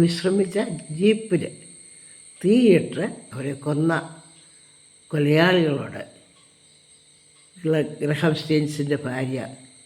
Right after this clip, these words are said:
ഗ്ലാ-, ഗ്ലാഡിസ് പറയുന്നത് അവരോട് ദൈവനാമത്തിൽ ക്ഷമിക്കുന്നു, അവരോട് ഒരു പകയുമില്ല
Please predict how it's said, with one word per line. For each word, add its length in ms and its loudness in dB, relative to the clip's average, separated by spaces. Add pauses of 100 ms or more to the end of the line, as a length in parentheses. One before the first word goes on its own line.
(140)
ഗ്ലാ-, 400 0 (100)
ഗ്ലാഡിസ് 580 0 (120)
പറയുന്നത് 540 -8 (720)
അവരോട് 460 -4 (100)
ദൈവനാമത്തിൽ 880 -4 (540)
ക്ഷമിക്കുന്നു, 680 -4 (600)
അവരോട് 440 2 (640)
ഒരു 180 4 (140)
പകയുമില്ല 680 2